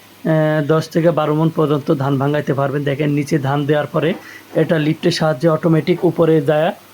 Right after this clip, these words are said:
যাওয়ার পরে ধানটা, উম, আপনার এখানে বাছাই হবে। এটার ভিতরে যদি, এ, কোনো পাথর, ও, ইটের কুচি থাকে, সেটা আলাদাভাবে বের হয়ে যাবে। আর দেখেন, কত সুন্দরভাবে করে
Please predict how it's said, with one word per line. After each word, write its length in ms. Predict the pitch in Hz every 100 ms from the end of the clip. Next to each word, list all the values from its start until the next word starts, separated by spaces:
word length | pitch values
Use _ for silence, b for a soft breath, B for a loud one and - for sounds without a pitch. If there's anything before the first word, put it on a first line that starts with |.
| - - 160
যাওয়ার 300 | 156 160 156
পরে 260 | 170 160 170
ধানটা, 460 | 147 147 165 165 - - - - - - - -
উম, 220 | 156 160
আপনার 380 | 151 139 170 151
এখানে 220 | 143 156
বাছাই 320 | 143 143 170 143
হবে। 260 | 139 165 B B B -
এটার 320 | 160 180 165
ভিতরে 380 | 156 180 175 156
যদি, 400 | 165 147 170 160 - - -
এ, 180 | 165 165
কোনো 200 | 170 165
পাথর, 520 | 160 156 156 165 165 165 - -
ও, 340 | 180 170 160 160
ইটের 300 | 160 170 165 -
কুচি 240 | 160 180
থাকে, 300 | 165 151 185
সেটা 220 | - 165
আলাদাভাবে 760 | 151 147 143 139 - 135 143 143
বের 200 | 143 135
হয়ে 160 | 147
যাবে। 260 | 143 143 190 B B B -
আর 140 | 151
দেখেন, 300 | 143 147 139 -
কত 180 | 165 -
সুন্দরভাবে 520 | 165 160 143 151
করে 120 | 147